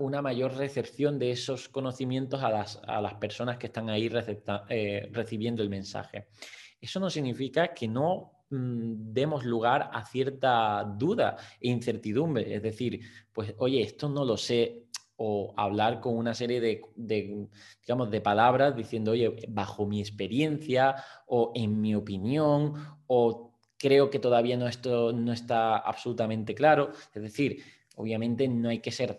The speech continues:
tan osado de decir, "Oye, tengo la verdad absoluta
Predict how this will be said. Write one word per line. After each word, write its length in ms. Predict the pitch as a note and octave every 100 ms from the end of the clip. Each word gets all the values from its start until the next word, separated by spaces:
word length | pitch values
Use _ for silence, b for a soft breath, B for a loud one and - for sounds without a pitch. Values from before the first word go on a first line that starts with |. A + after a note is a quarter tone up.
| -
tan 220 | G#2 A#2
osado 480 | A#2+ - B2+ B2 C#3
de 80 | B2+
decir, 340 | - A2+ F#2+
"Oye, 220 | A2+ G#2+ G#2
tengo 360 | - A2 A#2+
la 120 | A#2
verdad 480 | A2+ A#2 A2+ A#2 A#2 -
absoluta 880 | A#2+ - - B2 C3 C3+ B2+ D3+